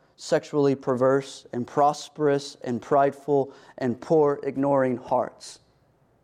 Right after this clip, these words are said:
Let this be a lesson for us. Let this be a lesson to our nation, to our sexually perverse, prosperous, prideful, poor, ignoring nation.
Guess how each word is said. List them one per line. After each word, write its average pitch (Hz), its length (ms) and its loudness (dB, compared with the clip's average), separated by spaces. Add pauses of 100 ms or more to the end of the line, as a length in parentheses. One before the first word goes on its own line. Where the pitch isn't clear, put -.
(2000)
Let 131 120 -6
this 135 140 -10
be 151 100 -2
a 135 60 2
lesson 131 340 -2
for - 160 -4
us. 113 300 -12 (500)
Let 139 80 0
this 147 160 -2
be 165 80 2
a 160 60 6
lesson 143 440 -2 (1700)
to 160 160 2
our 143 120 6
nation, 139 460 -2
to 143 140 2
our 139 100 4
sexually 156 580 0
perverse, 139 600 2
prosperous, 147 680 -2
prideful, 147 580 0
poor, 139 440 2
ignoring 131 640 0
nation. 123 480 -2